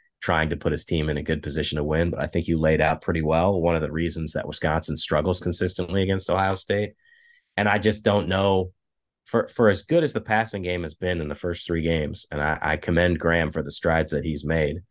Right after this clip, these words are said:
I just don't know what's gonna be open and available against Ohio State's defense. Ohio State, again, as we've said, is just on another level. So I'm gonna go thirty-four ten Ohio State. Maybe the Badgers. I,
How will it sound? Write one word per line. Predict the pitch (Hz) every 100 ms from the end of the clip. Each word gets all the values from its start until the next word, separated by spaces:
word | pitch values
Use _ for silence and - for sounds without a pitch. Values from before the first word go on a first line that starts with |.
| _ _ _ _ _ _ _ _ _ -
I | 92
just | 87 90 -
don't | 87 73
know | 85
what's | 78 82 -
gonna | 87 78
be | 73 -
open | 85 80 76
and | 69
available | 78 82 78 64 67
against | 73 73 71
Ohio | 80 73
State's | - - - -
defense. | 78 73 - - -
Ohio | - 78 73
State, | - 76
again, | 67 85 73
as | 60 -
we've | 71
said, | 82 69
is | -
just | - -
on | 76
another | 69 76 71 71
level. | 67 - -
So | - 85 73 - _ _ _ _ _ _
I'm | 92 101
gonna | 107
go | 104 107 104
thirty-four | 95 110 117 110 101
ten | 95 90
Ohio | 85 82 78
State. | - 76 76 - _ _ _ _ _ _ _ _ _
Maybe | 87 82
the | 90
Badgers. | 87 87 87 85 -
I, | -